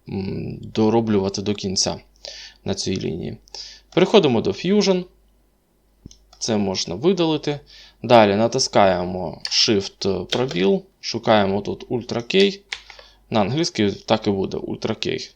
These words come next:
Ну, у мене інша локалізація, тому я обираю таку. Так, з'єднуємо ноди між собою, вхід і вихід. Ось вони тут з'явилися.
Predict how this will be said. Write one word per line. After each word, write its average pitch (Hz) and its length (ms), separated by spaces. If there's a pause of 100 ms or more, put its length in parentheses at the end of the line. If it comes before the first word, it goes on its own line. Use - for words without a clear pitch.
Ну, 151 200
у 120 100
мене 95 360 (500)
інша 104 300
локалізація, 107 720
тому 92 260
я 87 160 (160)
обираю 87 520 (640)
таку. - 340 (640)
Так, - 340
з'єднуємо 92 1000 (280)
ноди 175 420
між 160 260
собою, 151 520
вхід - 520
і 101 60
вихід. 180 500 (680)
Ось - 240
вони - 180
тут - 180
з'явилися. 143 680